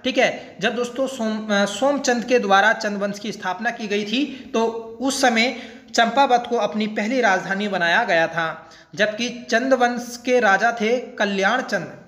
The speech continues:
ठीक है, तो कल्याण चंद के द्वारा ही दोस्तों अल्मोड़ा को अपनी राजधानी बनाया गया पन्द्रह सौ तिरसठ में। अगला प्रश्न है, उन्नीस सौ छियानवे ईस्वी में कल्याण सिंह रावत द्वारा मेती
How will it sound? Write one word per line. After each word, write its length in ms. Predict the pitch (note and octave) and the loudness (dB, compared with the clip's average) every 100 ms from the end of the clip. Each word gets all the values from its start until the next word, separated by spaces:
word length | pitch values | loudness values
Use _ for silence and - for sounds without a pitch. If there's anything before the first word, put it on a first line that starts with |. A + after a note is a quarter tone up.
| - | -10
ठीक 120 | B3 A#3+ | -2 0
है, 180 | F#3 | 0
तो 80 | G3 | -2
कल्याण 400 | - G#3+ A#3 C4+ | 0 2 4 2
चंद 240 | C4+ B3 A#3 | 2 -2 0
के 120 | B3 | 0
द्वारा 340 | G3+ F#3+ G#3+ | 4 4 4
ही 140 | A3 A3+ | 0 -2
दोस्तों 520 | G#3 G3+ A3+ A#3 A#3 | -4 -4 -4 -4 -2
अल्मोड़ा 460 | F#3+ F#3+ F#3+ A#3+ | -2 -2 2 2
को 200 | B3 G#3+ | 2 -2
अपनी 340 | G#3+ G3 G#3 G3+ | -4 -6 -4 -2
राजधानी 460 | F3+ E3 F3 G3+ | -2 -2 -4 -4
बनाया 280 | F#3 F3 F3+ | -4 -2 0
गया 180 | F3 G#3+ | 0 0
पन्द्रह 360 | G#3 E3+ E3+ D#3+ | -2 -4 -4 -4
सौ 200 | G#3+ C4 | -2 -2
तिरसठ 500 | A3 E3+ - D#3+ D3 | -2 -4 -4 -8 -10
में। 240 | C#3 - - - - _ _ _ _ _ _ _ _ _ _ _ _ _ _ - - _ _ _ _ _ - | -12 -14 -20 -20 -20 _ _ _ _ _ _ _ _ _ _ _ _ _ _ -20 -20 _ _ _ _ _ -2
अगला 240 | F3+ C#4 | 2 2
प्रश्न 280 | C#4 C4+ B3 | 2 0 2
है, 360 | A3 C4 - - - - _ _ | 0 -2 -10 -20 -20 -20 _ _
उन्नीस 380 | A#3 B3+ D4 - | -6 -4 -4 -2
सौ 320 | D4 D4+ D4+ - | 0 2 0 -6
छियानवे 580 | - G#3+ G#3+ A#3 C4+ G#3 | 2 2 2 0 0 -2
ईस्वी 320 | - A3 D4 | -8 -6 -4
में 420 | B3 F3 - - | -2 -4 -6 -2
कल्याण 460 | A#3+ A3+ A3+ B3 C4+ | 0 2 2 2 2
सिंह 280 | C#4 C#4 B3+ | -4 -4 0
रावत 420 | G3+ G3+ A#3+ B3 | 2 2 0 -2
द्वारा 400 | G#3 G3 G3 A3 | 0 2 4 2
मेती 380 | G3+ G#3 C4 | 0 -2 -4